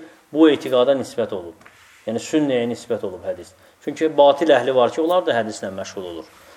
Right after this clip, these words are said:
Zəlalət əhli var ki, onlar da hədislə məşğul olur. Lakin mütləq olaraq hədis əhlinin etiqadı deyəndə, yəni sələflərin etiqadı, əhl-i sünnənin, sələf salihin, səhabələrin və onların yolunu davam edənlərin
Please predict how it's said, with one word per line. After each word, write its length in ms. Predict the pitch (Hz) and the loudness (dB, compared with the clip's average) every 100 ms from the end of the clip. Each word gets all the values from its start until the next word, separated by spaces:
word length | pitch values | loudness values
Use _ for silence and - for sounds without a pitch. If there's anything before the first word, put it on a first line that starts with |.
| _ 127 | _ 4
Zəlalət 380 | 135 139 156 147 | 6 6 6 4
əhli 160 | 127 135 | 4 4
var 120 | 131 | 4
ki, 140 | 147 156 | 4 4
onlar 240 | 170 156 | 4 4
da 80 | 123 | 2
hədislə 320 | 113 110 113 | -2 -6 -8
məşğul 360 | 104 101 107 98 | -8 -8 -10 -10
olur. 300 | 82 - - - - | -12 -20 -20 -14 6
Lakin 360 | 156 170 160 147 | 6 6 2 -2
mütləq 400 | 147 160 190 190 | -2 4 6 8
olaraq 300 | 165 147 123 | 6 6 4
hədis 240 | 139 160 160 | 2 2 2
əhlinin 320 | 131 131 135 | 2 0 -4
etiqadı 380 | 123 123 117 123 | -2 0 0 0
deyəndə, 360 | 123 113 117 139 156 - - _ 113 | -2 -2 0 0 0 -6 -20 _ -4
yəni 220 | 123 120 | -2 -2
sələflərin 640 | - 113 101 110 113 120 | -2 -2 -2 -2 -2 -4
etiqadı, 540 | 101 - 98 95 92 90 117 | -8 -10 -8 -6 -8 -6 -6
əhl-i 200 | 104 98 | -6 -8
sünnənin, 500 | 117 110 104 104 104 - - _ _ _ | -8 -4 -4 -6 -10 -14 -20 _ _ _
sələf 320 | - 117 127 - | -2 2 2 2
salihin, 460 | 120 110 101 104 - | 2 2 0 -8 -4
səhabələrin 640 | 110 110 110 113 127 127 | 0 0 0 -2 -2 2
və 60 | 127 | 4
onların 300 | 127 139 147 | 6 4 2
yolunu 240 | 139 151 | 0 4
davam 260 | 143 139 135 | 6 6 6
edənlərin 540 | 131 131 127 135 151 | 4 2 0 0 -2